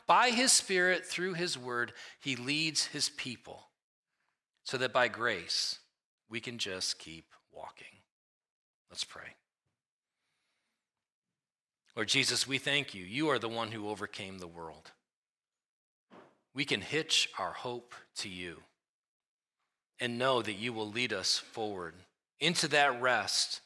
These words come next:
that even now we get an opportunity to taste.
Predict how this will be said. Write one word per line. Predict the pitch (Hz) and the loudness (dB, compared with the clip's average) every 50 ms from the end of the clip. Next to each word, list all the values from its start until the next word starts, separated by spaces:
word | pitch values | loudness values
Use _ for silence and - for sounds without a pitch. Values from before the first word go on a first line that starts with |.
| _ _ _ _ - | _ _ _ _ 0
that | 147 139 151 | 0 2 2
even | 160 175 175 151 151 143 143 | 2 0 0 0 -2 -2 0
now | 143 156 165 170 165 139 104 92 87 85 - - - | 2 4 6 6 6 6 4 2 -2 -6 -12 -14 -10
we | 120 117 | -8 -2
get | 107 135 120 | 0 2 2
an | 120 117 117 | 2 2 2
opportunity | 117 113 - 107 - - - 117 110 110 101 95 92 87 85 87 - _ _ _ _ _ _ _ _ _ - | 2 0 0 -4 -6 -4 -4 -4 -4 -4 -6 -6 -10 -10 -12 -14 -20 _ _ _ _ _ _ _ _ _ -10
to | - 104 | -8 -4
taste. | - - - 95 87 80 76 - - - - - - | -4 -2 -2 -2 -4 -4 -2 0 0 0 -2 -4 -10